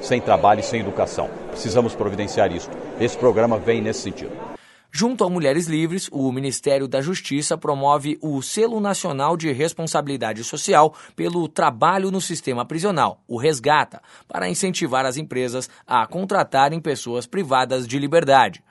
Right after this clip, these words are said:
Speaker 2: O Resgata será uma das ações impulsionadas no Paraná pelo projeto Mulheres Livres e a empresa que conquistar o selo será reconhecida pela responsabilidade social.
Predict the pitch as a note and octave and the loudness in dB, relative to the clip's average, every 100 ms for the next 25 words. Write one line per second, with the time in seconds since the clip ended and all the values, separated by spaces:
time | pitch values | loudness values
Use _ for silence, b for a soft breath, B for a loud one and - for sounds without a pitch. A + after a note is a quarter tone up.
0 | B B B A2+ G2+ C3 A#2+ G#2+ B2+ D#3+ | B B B -6 -4 -4 0 2 2 0
1 | E3 B2 A2+ A#2 A#2+ C#3+ E3+ F3 C3+ C#3 | -4 -2 -2 -2 0 0 0 -4 -6 -4
2 | D#3+ G3+ A3+ G#3 F3 B2 A2+ A2+ A2+ C3+ | -4 -6 -6 -4 -2 0 -2 -4 -6 -2
3 | D#3+ F#3+ D3 D3 B B E3 E3 E3 E3 | 0 2 2 2 B B -4 -2 -2 2
4 | D#3+ A2+ A2 - A#2 C3 B2 D#3+ D3+ C#3 | 2 2 -4 -4 -6 -2 -2 -2 0 0
5 | C3 C3+ b - G3 E3 C#3 C#3 C3+ - | 0 -8 b -6 -4 -4 -2 -2 -2 -6
6 | B2 - G3 G#3 F#3+ A#2+ D3 E3+ C#3+ C#3 | -8 -4 -4 -4 -4 -2 -2 0 0 0
7 | - b - - C3 G#2 G#2 G3 A3+ G#3+ | -2 b -6 0 0 0 -2 -2 -2 -2
8 | G3+ - D3+ D#3 D#3+ D#3+ B2 G2+ B2 - | -2 -4 -2 -2 -2 -2 -2 -4 -8 -8
9 | F#3 F3+ F#3 E3+ A2+ G2+ G2+ A2 - E3+ | -6 -4 -4 -2 -2 -2 -10 -8 0 0
10 | G2 | 0